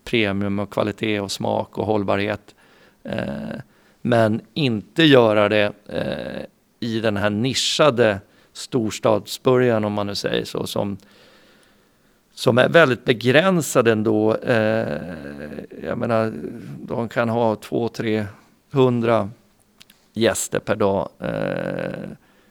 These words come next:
medans vi, vi har ett snitt på över tusen gäster varje dag. Så att v-, vår affär bygger ju på, på volym, eh,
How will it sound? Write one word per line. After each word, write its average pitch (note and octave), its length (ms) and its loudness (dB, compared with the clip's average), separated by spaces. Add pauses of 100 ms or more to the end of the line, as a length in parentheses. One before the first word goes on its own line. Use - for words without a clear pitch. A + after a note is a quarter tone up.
(180)
medans G#2+ 420 0
vi, G#2+ 380 0
vi G#2+ 200 0
har G#2+ 220 2
ett G#2+ 100 -4
snitt - 360 -6
på - 120 0
över G2+ 220 2
tusen - 480 -4
gäster G2 380 -6
varje G1+ 280 -2
dag. A2 220 -6
Så - 120 -2
att - 160 -6 (460)
v-, B2+ 280 -10
vår B2 260 4
affär A2+ 380 4
bygger A2+ 340 0
ju A2 80 2
på, G2+ 460 -6 (140)
på A#2 140 -4
volym, G#2+ 640 -2 (100)
eh, - 480 -8